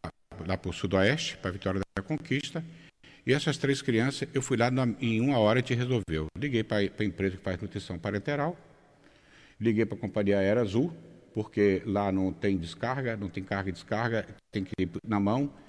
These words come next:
E até hoje estão fazendo esse, acabou esse, essa situação de, de, desse tipo de apelo desnecessário, tá? A cri-, a, a questão da, da, da,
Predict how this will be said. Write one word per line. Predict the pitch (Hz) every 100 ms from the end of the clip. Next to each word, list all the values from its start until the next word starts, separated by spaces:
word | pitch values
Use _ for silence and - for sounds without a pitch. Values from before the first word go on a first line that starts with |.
| - -
E | 156
até | 165 170
hoje | 143 151
estão | - 160 -
fazendo | 160 120 131
esse, | 131 -
acabou | 131 - 175 127 120 127 135
esse, | 135 - 139 113 117 -
essa | 127
situação | - 135 110 - 117 120
de, | 131 120 117 92 - _ - - - - - _
de, | 90 101 101 92 90
desse | 95 104 - 123
tipo | - -
de | 113
apelo | 127 127 92 87
desnecessário, | 82 110 120 110 - - 90 78 73
tá? | - 117 123 - - - - - - - - -
A | 117
cri-, | - -
a, | 120 110 104 101
a | 113
questão | 139 - 123 110
da, | 101 90
da, | 85 90 87 82
da, | 85